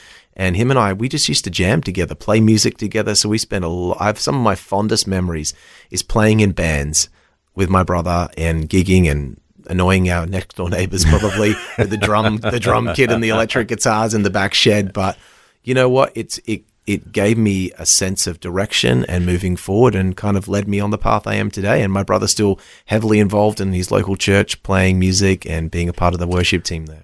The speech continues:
Speaker 2: What instrument did you pick up first? Wasn't the recorder, was it?
Speaker 1: <laughs> You know what? It probably was, actually. Three Blind Mice. I think we
Speaker 2: Oh,
Speaker 1: learned how to play
Speaker 2: no.
Speaker 1: that.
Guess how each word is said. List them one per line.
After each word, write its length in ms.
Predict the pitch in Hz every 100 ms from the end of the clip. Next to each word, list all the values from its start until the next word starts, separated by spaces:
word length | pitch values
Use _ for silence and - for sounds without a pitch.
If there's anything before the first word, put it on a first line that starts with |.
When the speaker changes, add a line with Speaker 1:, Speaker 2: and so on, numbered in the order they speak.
| _ _
Speaker 2:
What 220 | 104 110
instrument 380 | 107 - 92 78
did 120 | 78
you 100 | 85
pick 220 | - 85
up 160 | - -
first? 320 | - 69 -
Wasn't 220 | 107 90
the 80 | 73
recorder, 520 | 69 - - 80 -
was 200 | 57 65
it? 80 | 82 - -
Speaker 1:
<laughs> 200 | - - - - - -
You 140 | 165 -
know 160 | 151
what? 380 | 127 117 - - - - - -
It 240 | 135 139
probably 400 | 143 139 127 120
was, 340 | 107 120 113
actually. 480 | 107 104 - 104 101 - -
Three 240 | - 123 127
Blind 380 | 120 113 120
Mice. 320 | 110 110 143 123
I 20 |
think 200 | 127 117
we 40 |
Speaker 2:
Oh, 200 | 110 110
Speaker 1:
learned 60 | 104
how 40 | 110
to 80 | 95
play 180 | 87 92
Speaker 2:
no. 80 | 110
Speaker 1:
that. 180 | 69